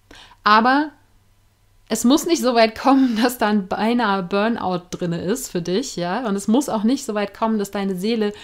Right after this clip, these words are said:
in irgendeiner anderen Form so laut schreit, damit du endlich aus dem Leid der Opferrolle, aus dem unbewussten Nutzen, den du daraus ziehst, rauskommst und dich dafür entscheidest, dein eigenes Leben in deine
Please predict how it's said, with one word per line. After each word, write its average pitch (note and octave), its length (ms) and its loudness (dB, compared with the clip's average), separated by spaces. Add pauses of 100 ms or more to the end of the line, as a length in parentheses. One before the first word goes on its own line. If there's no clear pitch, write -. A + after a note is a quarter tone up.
(220)
in G3+ 160 -4
irgendeiner C4+ 600 2
anderen A#3 340 0
Form F#3+ 320 -4
so A#3 240 -2
laut A#3 320 -2
schreit, A3 720 0 (320)
damit G#3 260 0
du A3 60 -4
endlich C4+ 580 -2
aus G3+ 300 -4
dem G3 180 -2
Leid F#3+ 480 0
der G3+ 120 -2
Opferrolle, A3+ 680 -2
aus G3 220 -4
dem F#3+ 260 -2 (440)
unbewussten B3+ 640 2
Nutzen, B3 380 2
den G#3+ 140 0
du G3+ 100 -4
daraus F#3 360 -6
ziehst, - 440 -12 (680)
rauskommst G#3 960 -2
und G3 140 -2
dich G#3+ 100 -4
dafür G#3+ 240 -6
entscheidest, A#3 880 -2 (480)
dein G#3+ 260 -4
eigenes A#3 400 0
Leben A3 300 0
in F#3 100 -6
deine F3+ 240 -8